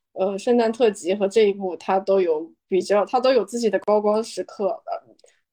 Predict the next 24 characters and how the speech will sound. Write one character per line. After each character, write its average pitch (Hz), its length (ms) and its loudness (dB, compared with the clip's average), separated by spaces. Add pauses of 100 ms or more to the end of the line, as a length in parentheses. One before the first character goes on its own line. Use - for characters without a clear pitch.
(220)
尤 247 80 6
其 311 140 2
是 330 100 6
这 339 160 2
一 277 40 0
部， 226 200 -4
它 247 180 0
有 208 140 2
了 175 100 -8
非 262 140 -2
常 226 180 -2
好 202 140 -4
的 170 100 -6
高 202 160 0
光 202 180 -2
时 - 180 -10
刻， 185 280 -2
那 190 140 0
我 165 100 -4
就 165 180 -8
觉 165 200 -2
得 180 200 0
还 196 140 -10
是， 185 160 -14